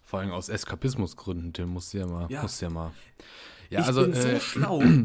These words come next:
Speaker 2: Ich
Speaker 1: die
Speaker 2: will
Speaker 1: Person hat
Speaker 2: weniger
Speaker 1: das,
Speaker 2: Zeitung lesen
Speaker 1: die
Speaker 2: im
Speaker 1: Person
Speaker 2: neuen
Speaker 1: hat das
Speaker 2: Jahr.
Speaker 1: in dem, hat das in dem, in, in seinem Podcast schon mal angesprochen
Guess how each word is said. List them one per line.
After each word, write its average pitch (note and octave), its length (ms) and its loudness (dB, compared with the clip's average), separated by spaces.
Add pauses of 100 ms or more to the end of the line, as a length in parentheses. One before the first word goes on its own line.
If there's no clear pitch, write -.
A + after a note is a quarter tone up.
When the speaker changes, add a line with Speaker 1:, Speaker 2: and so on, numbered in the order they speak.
(340)
Speaker 2:
Ich D#3+ 160 0
Speaker 1:
die D3+ 80 -4
Speaker 2:
will G3 120 8
Speaker 1:
Person - 320 6
hat - 60 4
Speaker 2:
weniger C3 180 4
Speaker 1:
das, B2 100 -2
Speaker 2:
Zeitung A#2+ 320 0
lesen G#2+ 440 -4 (460)
Speaker 1:
die C#3 80 4
Speaker 2:
im B2+ 60 4
Speaker 1:
Person B2 240 8
Speaker 2:
neuen D#3 80 8
Speaker 1:
hat C#3+ 80 4
das C#3+ 140 2
Speaker 2:
Jahr. A2+ 80 -2
Speaker 1:
in C3 80 4
dem, B2+ 320 2
hat B2 160 -2
das C3 160 -2
in A#2+ 160 0
dem, A2+ 480 2
in, A2 240 0
in G2+ 220 -4
seinem G#2 300 -2
Podcast A#2+ 640 -4
schon G#2+ 120 -4
mal F#2+ 100 0
angesprochen G#2 720 -4